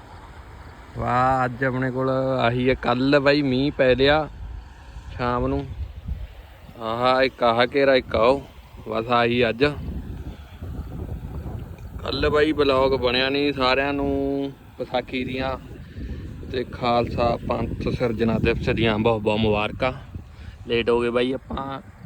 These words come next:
ਕੱਲ੍ਹ ਬਾਈ ਸਰੀਰ ਸੈੱਟ ਜਿਹਾ ਨਹੀਂ ਦਾ,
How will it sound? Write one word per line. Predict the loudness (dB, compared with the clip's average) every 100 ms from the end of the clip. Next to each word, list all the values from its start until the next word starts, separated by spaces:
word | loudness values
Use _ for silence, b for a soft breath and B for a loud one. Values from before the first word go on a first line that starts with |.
| -8
ਕੱਲ੍ਹ | -4 -4 -4 -4
ਬਾਈ | -4 -6 -6 -4 -4 -6 -8 -10
ਸਰੀਰ | -8 -6 -4 -4 -6
ਸੈੱਟ | -6 -4 -2
ਜਿਹਾ | -2
ਨਹੀਂ | -2 -4
ਦਾ, | -6